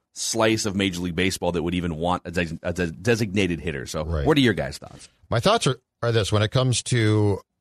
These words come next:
Speaker 2: Barrios and Rogers in particular, who I bo-, both believe are slated to hit free agency after the two thousand twenty-two season, uh, this is why privately the Twins need to find out,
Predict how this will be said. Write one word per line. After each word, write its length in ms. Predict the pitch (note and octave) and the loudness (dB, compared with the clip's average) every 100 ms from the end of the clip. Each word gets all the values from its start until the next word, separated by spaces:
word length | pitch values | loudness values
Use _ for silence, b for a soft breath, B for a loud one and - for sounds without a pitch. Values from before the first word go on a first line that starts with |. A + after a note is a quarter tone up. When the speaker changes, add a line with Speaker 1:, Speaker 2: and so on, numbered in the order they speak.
| - | -8
Speaker 2:
Barrios 760 | E2+ A2 C3 D3 D#3+ D3+ - - _ _ _ _ - | 0 2 4 6 4 2 -2 -6 _ _ _ _ -6
and 340 | G#2 G#2 G#2 G#2 _ - | 0 2 4 0 _ -6
Rogers 600 | F2+ F#2+ G#2 A2+ A#2+ G2+ | 0 4 4 4 0 0
in 80 | F#2+ | -4
particular, 440 | - F2+ G2 F#2 E2 | -4 -2 0 0 2
who 120 | G2 | 4
I 80 | G2 | 4
bo-, 280 | G#2 G#2+ - | 2 2 -2
both 520 | E2 - D3 B3+ - | -8 -2 0 0 -2
believe 400 | C4 A3 A3 G3 | -2 0 2 2
are 360 | D#3 B2+ B2+ A#2+ | 2 4 4 4
slated 380 | - C3+ C#3 B2 | 2 2 2 2
to 100 | A#2+ | 2
hit 180 | C3 | 2
free 300 | - B2+ A#2 A#2 | 0 0 2 2
agency 600 | B2+ B2+ A#2 - G#2+ F#2+ | 2 0 0 0 2 2
after 400 | G2+ - G#2+ G2+ | 2 0 -2 -2
the 100 | E2+ | -2
two 200 | B2 A2 | 0 2
thousand 320 | G#2+ G2 G2 | 4 2 0
twenty-two 540 | - G2+ F#2 - G2 | 2 2 2 0 0
season, 480 | E2+ F#2+ E2+ - - _ _ _ _ _ _ - | 2 0 0 -2 -8 _ _ _ _ _ _ -2
uh, 140 | G#2+ G#2 | 0 2
this 240 | B2 B2 | 2 2
is 140 | D#3 | 0
why 240 | D#3 D#3 D3+ | 2 4 2
privately 560 | - A2+ C3+ B2+ G2+ | 2 2 4 2 0
the 100 | G2 | 0
Twins 320 | F#2 F#2 G#2 G2 | 2 2 2 2
need 160 | A2 | 2
to 60 | - | 2
find 360 | - G#2+ G#2 | 2 2 4
out, 320 | G#2+ A2 G#2+ | 4 4 2